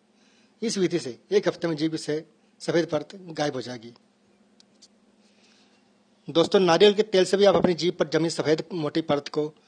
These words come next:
बहुत आसानी से दूर कर सकते हैं। एंटीसेप्टिक गुणों वाले नारियल के तेल में से दिन में दो बार कुल्ला करें। नारियल तेल का रोजाना इस्तेमाल करने से जीभ से सभी बैक्टीरिया को सफाया होता है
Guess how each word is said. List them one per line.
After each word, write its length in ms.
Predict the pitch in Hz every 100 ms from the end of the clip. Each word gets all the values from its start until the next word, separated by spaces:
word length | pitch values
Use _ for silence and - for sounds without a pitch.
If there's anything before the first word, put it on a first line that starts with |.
| _ -
बहुत 180 | 151 156
आसानी 260 | - 151
से 120 | 160 165
दूर 160 | 147
कर 140 | - 139
सकते 320 | - - 127
हैं। 200 | 107 104 _ _ _ _ _ _ _
एंटीसेप्टिक 580 | 170 165 226 185 - 180
गुणों 200 | 170 180
वाले 160 | 175 175
नारियल 300 | 160 156 170
के 100 | 165
तेल 260 | 147 135
में 140 | 120 110 _ _ _ _ _
से 140 | - 135
दिन 160 | 175
में 180 | 202 151
दो 120 | 170
बार 100 | 185
कुल्ला 260 | 165 151 170
करें। 280 | 180 180 190 _ _ _ _ _
नारियल 300 | 160 156 190
तेल 220 | 202 170 151
का 160 | 135
रोजाना 300 | 123 147 180
इस्तेमाल 300 | 165 - 160
करने 260 | 156 156 151
से 140 | 160
जीभ 200 | 143 180
से 100 | 170
सभी 260 | 151 175 196
बैक्टीरिया 380 | 165 - 143 147
को 40 |
सफाया 260 | - 135 123
होता 240 | 123 123
है 140 | 120